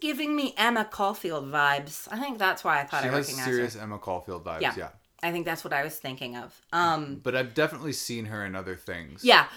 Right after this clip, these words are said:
Speaker 1: Then again, yeah. Again, um, this something happens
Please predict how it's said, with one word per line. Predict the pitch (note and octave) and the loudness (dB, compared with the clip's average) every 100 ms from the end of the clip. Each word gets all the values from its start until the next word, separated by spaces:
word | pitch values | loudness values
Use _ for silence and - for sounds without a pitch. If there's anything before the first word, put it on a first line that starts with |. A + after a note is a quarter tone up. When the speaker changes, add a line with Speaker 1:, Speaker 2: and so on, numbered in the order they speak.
| - | 6
Speaker 1:
Then | A3 C#4+ | 10 10
again, | C#4 C4 G#3+ G#3 | 8 6 6 6
yeah. | A3 D3 G#3 | 4 4 4
Again, | A#3+ A#3 A3+ A3 | 4 4 4 2
um, | A3 G3+ E3+ G3+ | 2 2 -2 -2
this | C#4+ | 2
something | - C4+ A#3 G3+ - F3 | 4 4 4 -2 -4 -6
happens | - - G#3 F#3 | 0 4 4 2